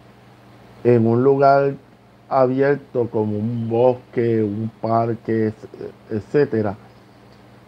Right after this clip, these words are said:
eso puede ayudar más a tener buena psicofonía. Que, este, que Jürgen, el famoso Jürgen, el señor Jürgen,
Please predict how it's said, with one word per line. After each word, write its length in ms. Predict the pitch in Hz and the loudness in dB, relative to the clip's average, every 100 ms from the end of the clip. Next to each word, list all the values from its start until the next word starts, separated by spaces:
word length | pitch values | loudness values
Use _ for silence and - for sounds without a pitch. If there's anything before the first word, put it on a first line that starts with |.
| - | -2
eso 440 | 120 120 139 131 123 | -2 0 0 0 0
puede 260 | 131 131 131 | 0 2 2
ayudar 380 | 131 127 127 | 2 0 0
más 420 | 123 120 131 131 127 | 0 -2 -4 -4 -6
a 140 | 117 | -6
tener 320 | 120 107 104 117 | -6 -6 -4 -6
buena 360 | 127 120 123 | -4 -2 -4
psicofonía. 800 | 120 - - 98 98 95 98 90 85 - - - - - - - - - - - | -6 -8 -8 -8 -8 -6 -6 -8 -10 -20 -20 -20 -20 -20 -20 -20 -20 -20 -20 -2
Que, 220 | - 131 127 | 4 4 2
este, 920 | - 127 120 120 - 123 120 113 113 113 | 0 2 2 0 -2 0 2 0 -2 -2
que 160 | 139 127 | 0 2
Jürgen, 520 | 127 175 170 131 120 117 | 6 6 4 2 0 -2
el 80 | |
famoso 440 | 107 117 120 117 156 | -8 -6 -6 -2 -2
Jürgen, 440 | 131 143 143 135 | 2 2 2 0
el 60 | 120 | -6
señor 460 | 117 113 120 135 123 | -6 -4 -2 -4 0
Jürgen, 540 | 143 135 117 101 110 | 2 2 -2 -6 -8